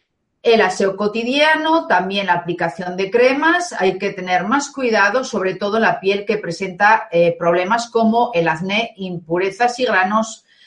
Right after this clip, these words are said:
Aquí sí que en esta fase quedan muchas marcas. Cuidado con este tipo de tratamientos. El cabello, cuando está cortado en esta fase, crece más lentamente,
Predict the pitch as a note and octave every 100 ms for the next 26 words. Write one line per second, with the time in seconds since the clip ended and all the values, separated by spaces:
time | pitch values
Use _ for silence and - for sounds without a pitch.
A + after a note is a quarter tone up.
0 | _ - E3+ - B3 A#3+ - A3+ - A#3+
1 | A#3+ A#3+ F3+ F3 G#3 A3 - F3+ - F#3
2 | F#3+ B3+ C#4 D4+ _ _ - G#3 A3 G#3
3 | G#3 C#4 - C4+ A#3+ - F#3+ F#3+ F3 C#3
4 | D3 - E3+ F3+ G#3 A3+ G#3 E3+ F3+ F#3+
5 | F3 G#3 G3 E3 D#3+ D3+ D3 E3 D3+ B2+
6 | B2 - - _ _ - G#3+ G#3+ G#3+ A#3
7 | B3 C4+ A#3 G3 F#3+ G#3 G3+ G3+ G3 F#3
8 | F#3 F3 - G#3 A#3 C#4 C#4 C4 G3+ -
9 | E3 E3 E3 E3+ E3+ G#3 A#3+ C4 C4+